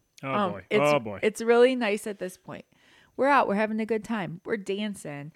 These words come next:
Speaker 2: We're cutting a rug. We found this cool band that was playing, like, some two thousands, like, Jimmy Eat World, some,
Speaker 1: Oh,
Speaker 2: you
Speaker 1: all
Speaker 2: know,
Speaker 1: right.
Speaker 2: um, uh, oh my gosh, who, uh, Fall Out Boy, stuff like that. That was fun.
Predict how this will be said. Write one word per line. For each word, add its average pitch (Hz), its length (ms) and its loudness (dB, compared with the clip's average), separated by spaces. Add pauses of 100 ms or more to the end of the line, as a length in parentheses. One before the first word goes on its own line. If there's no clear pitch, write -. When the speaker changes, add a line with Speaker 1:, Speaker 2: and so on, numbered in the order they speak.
(260)
Speaker 2:
We're - 80 -16
cutting 247 320 -2
a 240 60 0
rug. 196 360 2
We 180 100 -4
found 220 240 -4
this 226 120 -6
cool 208 200 -2
band 190 280 -4
that - 40 -4
was 175 120 -6
playing, 196 360 -6
like, 175 160 -6
some 165 180 -10
two 214 220 -6
thousands, 185 720 -2
like, 156 240 -6
Jimmy 175 260 -2
Eat 196 200 -2
World, 175 720 0
some, 156 560 -2
Speaker 1:
Oh, 208 380 -8
Speaker 2:
you 190 140 2
Speaker 1:
all 180 40 0
Speaker 2:
know, 175 400 2
Speaker 1:
right. - 20 -2 (240)
Speaker 2:
um, 147 180 -10 (600)
uh, 156 400 -2
oh 202 100 -2
my 196 120 -2
gosh, 160 280 -4
who, 214 240 -4
uh, 170 160 0
Fall 196 280 2
Out 196 180 4
Boy, 190 240 2
stuff 185 220 -6
like 175 160 -6
that. 165 140 -8
That 175 120 -2
was 190 160 -2
fun. 156 320 -8